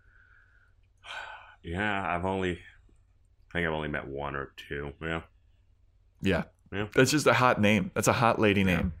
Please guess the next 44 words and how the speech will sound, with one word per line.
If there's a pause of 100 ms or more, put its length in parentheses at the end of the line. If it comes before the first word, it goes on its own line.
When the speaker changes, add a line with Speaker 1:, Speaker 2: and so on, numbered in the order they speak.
(520)
Speaker 1:
Do
you
think
the
Speaker 2:
Yeah.
Speaker 1:
name
makes
the
girl
hot,
or (160)
that
she, (500)
like,
because
her
name's
Natalia,
she
has
to
grow
up
to
be
hot?
Like, (460)
you
know
what
I
mean?
Like,
if
you
name
someone
like,
uh, (1200)
Speaker 2:
Boris.
Speaker 1:
uh, (280)
yeah.
<laughs> (480)
Like,